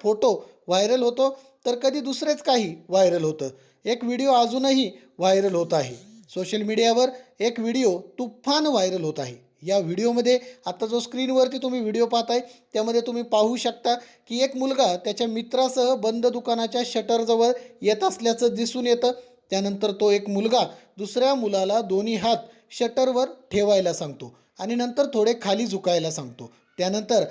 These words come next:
एक हात शटरवरून काढून त्याच्या पायावर ठेवण्यास सांगतो आणि कमरेतून थोडं त्याला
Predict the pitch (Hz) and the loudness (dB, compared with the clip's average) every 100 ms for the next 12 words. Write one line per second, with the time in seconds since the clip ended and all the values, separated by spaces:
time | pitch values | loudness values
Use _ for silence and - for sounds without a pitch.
0 | - - - 240 247 262 262 247 233 262 | -6 -16 -2 -2 2 -2 -2 -4 0 0
1 | 262 247 262 262 220 208 226 147 - _ | 2 0 -2 -4 0 2 2 -2 -10 _
2 | - 208 208 254 277 208 185 190 190 226 | -8 -6 -2 -2 -2 -2 0 2 0 -2
3 | 262 - 233 247 226 - 180 131 127 - | -6 -4 -2 0 0 -2 -6 -8 -16 -20
4 | _ 170 196 202 220 220 254 262 262 240 | _ -10 -10 -2 -2 0 -2 -2 -4 -4
5 | 240 - 185 196 208 214 175 | -8 -6 -2 0 2 0 0